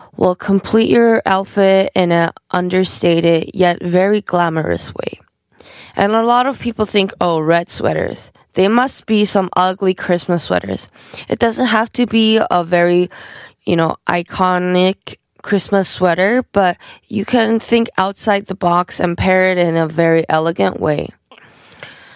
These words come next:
So moving on to the last but not least, red accessories. Don't shy away from this trend just because you prefer a more minimal color palette.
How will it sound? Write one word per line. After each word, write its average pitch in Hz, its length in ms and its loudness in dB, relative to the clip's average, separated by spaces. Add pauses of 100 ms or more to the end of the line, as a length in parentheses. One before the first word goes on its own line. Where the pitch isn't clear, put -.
So 185 280 0
moving 233 540 2
on 180 460 0 (120)
to 185 160 4
the 165 480 0 (600)
last 165 420 -2
but 151 160 2
not 151 240 0
least, - 500 -2 (320)
red 175 480 0 (120)
accessories. - 920 -4 (1400)
Don't 269 260 2
shy 240 400 2
away 175 440 2
from 175 280 -2
this 170 240 0
trend 170 380 -2 (420)
just 190 360 -2
because 165 560 -2
you 175 160 0
prefer 165 640 -2
a 170 80 -2
more 156 360 0
minimal 170 520 2
color 202 360 0
palette. 202 480 0